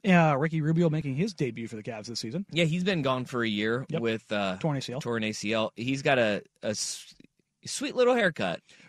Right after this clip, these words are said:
Speaker 2: He's got the, the Bieber bangs.
Speaker 1: Rubio's a well-liked guy, too. Also, you've got, uh, old Kevin Love coming to town, so I'm sure we, we definitely
Speaker 2: Wow.
Speaker 1: won't hear about Kevin Love from Lake Oswego.
Speaker 2: Oh, do you know he's from Lake
Speaker 1: Y-,
Speaker 2: Oswego?
Speaker 1: yeah, did you know him and Klay Thompson played baseball together growing up?
Speaker 2: No way.
Speaker 1: Weird!
Speaker 2: Uh,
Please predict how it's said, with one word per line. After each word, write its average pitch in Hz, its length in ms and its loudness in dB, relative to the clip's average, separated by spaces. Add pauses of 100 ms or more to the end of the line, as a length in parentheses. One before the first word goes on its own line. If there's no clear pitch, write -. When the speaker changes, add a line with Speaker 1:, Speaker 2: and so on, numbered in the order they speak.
(140)
Speaker 2:
He's 156 180 -2
got 202 180 4
the, 208 100 2 (160)
the 175 140 -2
Bieber 175 320 2
bangs. 98 480 -4
Speaker 1:
Rubio's 226 340 10
a 185 60 10
well-liked 147 560 4
guy, 117 200 -2
too. 101 100 -10
Also, 240 240 0
you've 196 260 0
got, 190 260 -2
uh, 190 320 2
old 185 200 -2
Kevin 208 240 2
Love 202 160 4
coming 127 180 -2
to 104 60 -10
town, 110 180 -8
so 127 100 -8
I'm 135 80 -2
sure 196 160 2
we, 180 140 6
we 165 180 4
definitely 175 300 6
Speaker 2:
Wow. 170 80 10
Speaker 1:
won't 160 120 2
hear 170 100 4
about 156 220 2
Kevin 170 340 4
Love 135 640 2 (380)
from 151 220 2
Lake 147 200 2
Oswego. 120 560 -2
Speaker 2:
Oh, 98 40 -6
do 107 80 -8
you 131 60 0
know 143 100 2
he's 143 200 0
from 120 140 -4
Lake 117 160 -2
Speaker 1:
Y-, 107 40 0
Speaker 2:
Oswego? 104 300 -2
Speaker 1:
yeah, 160 160 4
did 139 160 -4
you 165 60 2
know 156 120 4
him 156 160 2
and 156 80 0
Klay 151 140 -2
Thompson 156 260 -4
played 151 220 0
baseball 147 240 -4
together 175 200 -2
growing 180 200 0
up? 202 160 -4
Speaker 2:
No 349 180 -2
way. 254 240 2 (240)
Speaker 1:
Weird! 427 640 10 (260)
Speaker 2:
Uh, 120 360 4